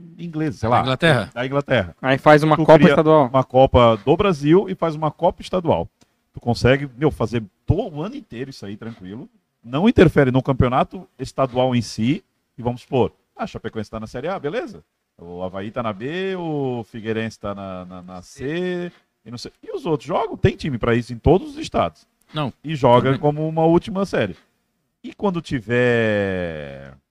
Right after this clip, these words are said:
Speaker 1: data fifa, alguma coisa, que é uma coisa que a gente sempre fala que devia mudar, esse esquema de Libertadores, essas coisas, acho que vai pra um outro programa isso. Cara, dá tranquilo de tu não fazer.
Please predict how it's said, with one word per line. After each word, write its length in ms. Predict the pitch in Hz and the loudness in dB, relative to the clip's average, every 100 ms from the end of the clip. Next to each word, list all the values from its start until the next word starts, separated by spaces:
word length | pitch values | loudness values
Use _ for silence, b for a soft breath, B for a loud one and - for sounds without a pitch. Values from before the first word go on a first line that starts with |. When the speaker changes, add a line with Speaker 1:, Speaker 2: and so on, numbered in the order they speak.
| _ _ _ _ _ _ - | _ _ _ _ _ _ -12
Speaker 1:
data 260 | 107 98 | -10 -10
fifa, 320 | - 117 131 | -14 -16 -14
alguma 200 | 113 104 | -12 -12
coisa, 200 | 98 113 | -12 -14
que 60 | 104 | -14
é 40 | |
uma 100 | 95 | -18
coisa 240 | 90 101 90 | -16 -16 -16
que 80 | 90 | -18
a 20 | |
gente 160 | 92 | -16
sempre 180 | 101 95 | -14 -8
fala 180 | 98 92 | -6 -6
que 100 | - | -8
devia 200 | - 95 | -18 -16
mudar, 440 | 85 71 90 110 | -16 -6 0 0
esse 140 | 95 - | -2 -10
esquema 340 | - 92 95 | -20 -16 -14
de 80 | 85 | -14
Libertadores, 540 | 87 87 78 73 107 | -14 -16 -16 -12 -12
essas 120 | - - | -14 -20
coisas, 280 | 104 104 78 | -16 -16 -16
acho 200 | 90 - | -16 -14
que 80 | |
vai 140 | 90 92 | -10 -8
pra 120 | 92 | -6
um 60 | 92 | -8
outro 160 | 92 | -10
programa 420 | 80 85 95 92 | -12 -14 -12 -10
isso. 240 | 131 - - _ _ _ _ _ | -10 -10 -18 _ _ _ _ _
Cara, 320 | 247 240 82 76 180 _ | -10 -8 -10 -14 -20 _
dá 200 | 101 135 | -2 -2
tranquilo 520 | - 208 - 175 202 | -2 -8 -8 -8 -8
de 100 | 185 | -12
tu 120 | - 180 | -18 -16
não 240 | 170 208 | -14 -14
fazer. 500 | - 330 269 262 | -14 -14 -14 -12